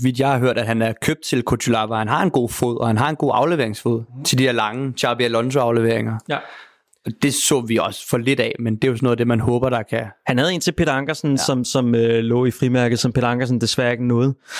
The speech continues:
Speaker 3: Men jeg, jeg synes, jeg vil, jeg vil virkelig gerne ind på det her faktisk, at det,
Speaker 2: Fyr
Speaker 3: det,
Speaker 2: af,
Speaker 3: det
Speaker 2: Victor.
Speaker 3: synes jeg
Speaker 1: Fyr af.
Speaker 3: virkelig er... Og det var virkelig noget, der først, øh, jeg først fandt ud af, da jeg genså kampen, men et tidligt indlæg fra Peter Ankersen op på, på, øh,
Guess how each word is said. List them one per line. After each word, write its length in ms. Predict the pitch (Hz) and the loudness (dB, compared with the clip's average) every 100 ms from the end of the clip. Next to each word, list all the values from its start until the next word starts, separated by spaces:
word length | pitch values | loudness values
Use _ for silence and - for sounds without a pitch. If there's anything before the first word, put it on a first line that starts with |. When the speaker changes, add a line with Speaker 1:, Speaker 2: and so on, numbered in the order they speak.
| - | -4
Speaker 3:
Men 80 | - | -2
jeg, 80 | 147 | -2
jeg 100 | 151 | -2
synes, 180 | - 190 | -2 0
jeg 80 | 147 | 0
vil, 120 | 151 | 0
jeg 80 | 156 | 0
vil 160 | 135 127 | 0 0
virkelig 240 | 151 151 | -2 -2
gerne 160 | 127 131 | -4 -6
ind 180 | 151 208 | -8 -4
på 100 | 156 | -2
det 140 | 143 123 | 0 0
her 160 | 135 | 0
faktisk, 460 | 123 120 113 123 - - | -2 -4 -2 -4 -4 -4
at 180 | 135 - 143 - | -4 -4 -8 -2
det, 80 | 160 | -2
Speaker 2:
Fyr 80 | 165 | 0
Speaker 3:
det, 80 | 190 | 0
Speaker 2:
af, 40 | |
Speaker 3:
det 80 | 285 | 0
Speaker 2:
Victor. 120 | 254 | -2
Speaker 3:
synes 220 | - 151 | 0 0
jeg 40 | 120 | 0
Speaker 1:
Fyr 20 | |
af. 60 | 139 | 0
Speaker 3:
virkelig 300 | 202 196 180 | 0 0 0
er... 280 | 139 127 120 - _ _ _ - | 0 -2 -2 -8 _ _ _ -8
Og 100 | - | -2
det 80 | 147 | 0
var 60 | |
virkelig 240 | 131 202 202 | 0 0 2
noget, 160 | 175 196 | 0 -2
der 60 | |
først, 560 | 175 180 180 - - - | -4 -4 -6 -8 -8 0
øh, 60 | 151 127 120 117 113 107 107 107 - 92 - - - | 2 4 4 4 2 0 0 0 -2 -2 -4 -4 -4
jeg 100 | 147 | -2
først 400 | - 160 - - | -2 -4 -4 -4
fandt 180 | 147 | -2
ud 140 | 135 190 | 2 2
af, 120 | 165 | 2
da 60 | 139 | 0
jeg 80 | 123 | 0
genså 280 | 156 160 147 | -2 0 0
kampen, 380 | 151 151 151 147 - - - | 0 -2 -4 -8 -10 -12 -2
men 160 | 139 - | -2 -2
et 120 | 151 | -4
tidligt 400 | - - 208 220 - | -2 0 2 0 0
indlæg 420 | 165 196 165 - - | 2 2 0 -4 -8
fra 120 | - | -6
Peter 200 | - 131 | -2 -2
Ankersen 480 | 123 131 156 - 160 | -2 -4 -2 -2 -2
op 140 | 123 139 - | -2 -4 0
på, 240 | 156 131 - _ _ - | 0 0 -4 _ _ -4
på, 260 | 123 113 | 0 2
øh, 140 | 104 | 2